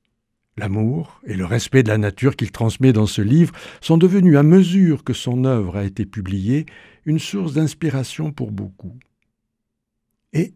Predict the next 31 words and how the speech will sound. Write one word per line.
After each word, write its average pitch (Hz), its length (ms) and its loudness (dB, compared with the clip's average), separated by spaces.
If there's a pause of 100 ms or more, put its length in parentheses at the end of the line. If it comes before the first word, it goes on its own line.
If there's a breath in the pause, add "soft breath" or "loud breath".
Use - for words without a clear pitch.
il 123 180 -2
y 135 120 -2
a 165 80 -2
un 107 200 0
essai 107 460 -2 (580 soft breath)
qui 127 180 0
a 123 80 4
eu 190 300 4
un 117 140 0
grand 131 340 -4
retentissement. 98 960 -8 (360 loud breath)
Son 156 200 2
essai 175 240 4
s'appelle « 190 560 -2 (180)
La 131 160 -2
désobéissance 139 800 0
civile » 92 560 -6 (480 soft breath)
et 147 100 4
il 156 120 4
témoigne 190 440 2
d'une 135 240 2
opposition 156 500 0
personnelle 160 500 -2
face 185 260 -6
aux 143 140 -4
autorités 147 580 -2 (260 loud breath)
esclavagistes 120 920 0
de 117 120 0
l'époque. 98 640 -6 (1040)
Ce - 140 -2
texte 190 500 -2